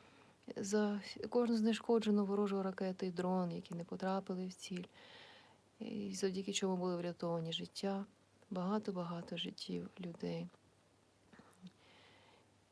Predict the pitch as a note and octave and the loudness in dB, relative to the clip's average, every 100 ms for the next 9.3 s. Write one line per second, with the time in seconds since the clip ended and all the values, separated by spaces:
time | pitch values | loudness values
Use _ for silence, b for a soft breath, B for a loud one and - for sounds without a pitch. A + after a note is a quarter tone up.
0 | _ G3+ G3 F#3+ F#3 F#3 F3+ F3 F3+ F3 | _ 0 4 4 2 0 0 -2 -4 -4
1 | - - F3 F3+ F#3+ F#3 F#3 F#3 _ _ | -4 -2 -2 2 4 4 0 -4 _ _
2 | _ _ - G3+ G3+ G3+ G3+ G3 G3 G3+ | _ _ -8 2 4 4 4 4 2 2
3 | F#3 F3+ F#3 F3+ F3+ - _ - - F#3+ | 0 2 2 2 -2 -8 _ -10 -6 -2
4 | - F3+ - - - - F#3 F3+ F3 E3+ | -2 -2 -4 -6 -4 0 2 2 0 -2
5 | F3 E3+ E3+ G#3 G3+ F#3+ F#3 F#3 - F#3 | -2 -2 0 4 4 4 0 -4 -4 -4
6 | F3+ F3+ F3+ F3+ E3+ E3+ F#3 F#3+ G3+ - | -4 -4 -4 -2 0 0 0 -2 -4 -4
7 | G3+ - B B B B B - F3+ F3 | -6 -10 B B B B B -6 -2 0
8 | F#3 - F#3 F#3 F#3+ G3+ G#3 G3 - G3 | 0 0 0 0 0 0 0 -2 -2 -2
9 | G3+ G3 | 0 0